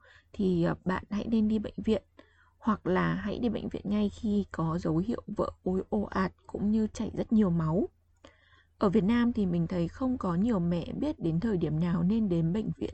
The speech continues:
khi chuyển dạ cả. Việc mà chúng ta có thể kiểm soát được cái thời điểm đến bệnh viện sẽ giúp cho chúng ta tiết kiệm được thời gian, công sức đi lại, chủ động với các cơn gò, thư giãn hơn khi trải nghiệm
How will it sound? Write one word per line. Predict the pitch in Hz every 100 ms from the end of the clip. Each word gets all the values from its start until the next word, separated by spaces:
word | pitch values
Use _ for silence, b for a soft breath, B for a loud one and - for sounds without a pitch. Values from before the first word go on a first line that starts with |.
| -
khi | -
chuyển | - 175 143
dạ | 180 - -
cả. | 175 - B B B B _
Việc | - 220 -
mà | 165 165 165 165 165
chúng | - 160
ta | - 214 208
có | - 160
thể | 214
kiểm | - 147
soát | - 240 269
được | 202
cái | 156 160 208 254 - _
thời | - 190
điểm | 160 175 -
đến | 160 202
bệnh | - 185
viện | 196 - B B B
sẽ | - -
giúp | 247 -
cho | 247
chúng | 226 240 170
ta | 214 202
tiết | 202 254 -
kiệm | 262 -
được | - 185 165 - - -
thời | 196 175
gian, | 160 214 214 214 214 B B B
công | - 233
sức | 294 285
đi | 247 233
lại, | 214 208 - b b b -
chủ | 220 -
động | 190 -
với | 156
các | 165 254 -
cơn | 220 214
gò, | 214 185 165 - b _ -
thư | 254
giãn | 233 - 247
hơn | 254 254 240
khi | 233 240 -
trải | 214 165
nghiệm | 165 175